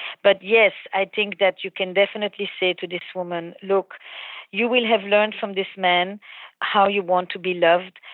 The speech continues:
and what love can be like and how abundant and, and beautiful it can be. You will also have learned from this man that there are parts of yourself that are really important to you and that nobody gets to claim them,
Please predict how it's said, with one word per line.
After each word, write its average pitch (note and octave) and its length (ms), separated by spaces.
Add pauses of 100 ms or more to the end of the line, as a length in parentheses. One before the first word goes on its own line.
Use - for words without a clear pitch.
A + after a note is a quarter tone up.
(140)
and F3+ 160
what G3 240
love F#3 240 (120)
can F3 220
be F#3 160
like F3 340
and F3 120
how F3 180
abundant F3 580
and, F3 160
and E3+ 200
beautiful F3+ 420
it F3 140
can F3 200
be. D#3+ 280 (220)
You G3+ 100
will G3 200
also G#3+ 320
have G3+ 180
learned F#3+ 380
from F#3 180
this F3+ 120 (100)
man E3 360 (260)
that E3+ 160
there F3+ 160
are E3+ 80 (140)
parts G#3+ 280
of G3 80
yourself F#3 460
that E3+ 140
are E3+ 120
really G3+ 280
important G3+ 520
to F#3 100
you F3 280
and F3 140
that F3 140 (120)
nobody F#3+ 540
gets F3 240 (140)
to F#3 60
claim F3+ 460
them, D#3+ 320